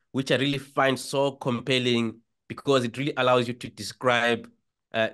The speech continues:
the complexity of an industrial setup. And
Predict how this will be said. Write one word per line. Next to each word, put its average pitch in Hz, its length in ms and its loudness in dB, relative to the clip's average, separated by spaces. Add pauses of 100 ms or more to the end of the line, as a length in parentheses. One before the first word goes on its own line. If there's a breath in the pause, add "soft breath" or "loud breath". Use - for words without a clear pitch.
the - 80 -12
complexity 135 680 -2
of 120 100 -4
an 117 100 -2
industrial 117 540 -2
setup. 117 640 -2 (340 soft breath)
And 131 300 -2